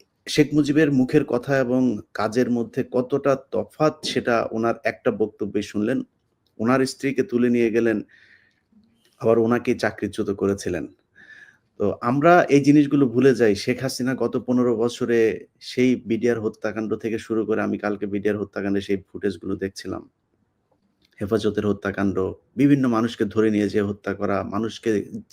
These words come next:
ক্যান্টনমেন্টের ভেতরে পাকিস্তান সেনাবাহিনীও তো বাংলাদেশের সেনাবাহিনীর যাদেরকে আটক করেছিল, এইভাবে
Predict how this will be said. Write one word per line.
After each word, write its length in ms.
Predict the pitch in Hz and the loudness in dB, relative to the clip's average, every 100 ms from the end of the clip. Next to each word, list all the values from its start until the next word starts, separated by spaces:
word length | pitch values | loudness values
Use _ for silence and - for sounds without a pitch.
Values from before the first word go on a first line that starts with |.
| - - | -14 0
ক্যান্টনমেন্টের 680 | 123 143 160 160 156 151 131 | 2 4 2 4 4 2 2
ভেতরে 460 | 135 135 120 101 - - - - | 0 2 4 4 0 -20 -20 -14
পাকিস্তান 500 | - 123 147 - 147 | -10 -2 -2 2 2
সেনাবাহিনীও 920 | 139 131 131 120 131 143 151 147 139 - | 2 0 0 2 2 4 6 6 4 0
তো 260 | 131 117 - - | 0 0 -6 -12
বাংলাদেশের 480 | 101 107 110 104 117 | -4 -2 0 -2 -4
সেনাবাহিনীর 1000 | 113 107 110 92 - - 92 98 107 107 | -2 -2 -2 -4 -10 -20 -8 -4 0 0
যাদেরকে 400 | 98 98 104 101 | 0 0 0 -2
আটক 200 | 92 107 | -6 -6
করেছিল, 420 | 104 107 107 110 | -2 0 0 0
এইভাবে 580 | 104 131 139 143 131 123 | 2 4 4 2 2 0